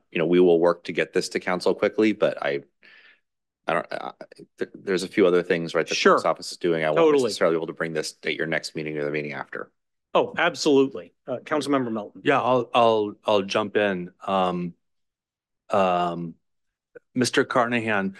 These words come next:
Speaker 3: I, I have a hazy recollection from the T C mac that council will be reviewing the work plans of our boards and commissions,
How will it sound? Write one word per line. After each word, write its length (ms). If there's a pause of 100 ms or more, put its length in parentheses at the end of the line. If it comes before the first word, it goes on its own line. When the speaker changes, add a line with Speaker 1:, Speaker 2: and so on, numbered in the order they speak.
(200)
Speaker 3:
I, 240
I 120
have 180
a 60
hazy 460
recollection 800
from 220
the 100
T 280
C 300
mac 360
that 220
council 480
will 180
be 260
reviewing 800
the 80
work 320
plans 380
of 120
our 80
boards 340
and 120
commissions, 880